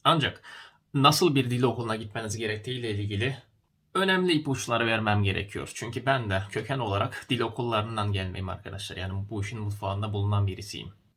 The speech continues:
Orada nasıl yemek sunulduğunu ve aşçılarına kadar çoğunluğunu tanıyorum.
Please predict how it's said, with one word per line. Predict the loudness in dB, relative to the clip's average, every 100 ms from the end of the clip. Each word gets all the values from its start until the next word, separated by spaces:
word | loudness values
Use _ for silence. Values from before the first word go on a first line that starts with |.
| _ 2
Orada | 4 4 2
nasıl | 2 2
yemek | 0 0
sunulduğunu | -2 -2 -2 -2 -4 -4 -6 -8 -4
ve | 0
aşçılarına | 0 0 -2 2 2 2 -2
kadar | 0 0 -2 -12
çoğunluğunu | -4 0 0 -2 -4 -2
tanıyorum. | 2 2 0 -6